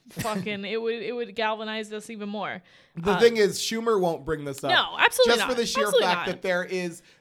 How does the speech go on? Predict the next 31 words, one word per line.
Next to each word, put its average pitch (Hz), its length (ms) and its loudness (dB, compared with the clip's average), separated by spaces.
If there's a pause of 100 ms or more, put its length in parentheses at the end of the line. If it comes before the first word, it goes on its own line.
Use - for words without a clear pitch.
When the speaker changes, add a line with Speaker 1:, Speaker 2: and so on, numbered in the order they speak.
Speaker 1:
the, 175 340 -2
the, 208 380 0
there, 214 1000 0 (160)
<laughs> - 240 -10
I 208 140 4
know 226 220 2
it's 202 240 4
not 285 260 -4
gonna 156 160 -6
pass, 165 400 0
Speaker 2:
No. - 320 -4 (100)
Speaker 1:
but 160 220 0
what 147 260 0
if 135 140 -8
it 113 140 -12
passed? 117 180 -10
Speaker 2:
Honestly, 294 460 0
Speaker 1:
<laughs> 277 80 -6
Speaker 2:
the 285 40 -2
Republicans 311 540 2
might 311 220 -4
filibuster 294 720 -6
it 226 60 -8
if 254 180 -8
he 254 100 -10
brought - 320 -8
Speaker 1:
Yeah. - 140 -2
Speaker 2:
it - 80 -12
up. - 280 -14
<laughs> - 440 -16
Speaker 1:
Yeah. 151 260 -4